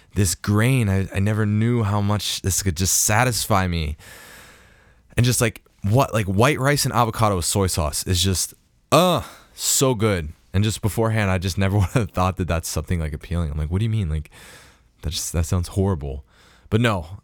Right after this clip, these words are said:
I agree with you, Justin, one hundred percent. I've definitely learned to enjoy the simpler foods. Um, yeah, I think we're gonna wrap it up there.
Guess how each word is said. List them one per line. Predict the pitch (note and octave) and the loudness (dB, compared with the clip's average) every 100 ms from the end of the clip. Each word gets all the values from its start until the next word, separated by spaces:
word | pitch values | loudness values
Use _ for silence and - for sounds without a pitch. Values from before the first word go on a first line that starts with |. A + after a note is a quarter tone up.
| - | 0
I | A#2+ | 2
agree | B2 B2+ | 4 2
with | A#2+ | 2
you, | |
Justin, | G#2 A#2 - A2 G#2 - _ _ _ - | 0 0 0 -2 -2 -8 _ _ _ -8
one | - A#2 | 2 2
hundred | C3 B2 | 2 0
percent. | G#2 - F#2 E2+ _ _ | -2 0 -2 -2 _ _
I've | F2+ G2+ G2 - _ _ _ _ _ | 0 0 0 -4 _ _ _ _ _
definitely | C#3 C3 A2 G2 | 2 2 0 0
learned | F#2 F2 | 0 0
to | F2 | -2
enjoy | D#2+ E2+ E2 | 0 0 0
the | D2+ | -2
simpler | - E2+ E2 D#2 | -2 -2 -2 -4
foods. | - D#2+ D#2+ C#2+ - - - - - - - - - | -2 -2 -2 -2 -6 -8 -20 -20 -20 -20 -20 -20 -8
Um, | - E2+ E2+ E2 E2 D#2+ F#2+ - - - - _ - - - | 0 2 2 0 0 -4 -8 -16 -20 -20 -20 _ -10 -8 0
yeah, | G#2 B2 G2 - _ _ _ - | 0 0 -2 -10 _ _ _ -4
I | F#2+ | 0
think | B2+ C3 | 0 -2
we're | G#2 | 0
gonna | G#2+ | 0
wrap | G2 G#2+ - | 2 0 0
it | G#2 | -2
up | F#2+ | -2
there. | E2+ G2 G2+ D#2+ | -2 0 0 -2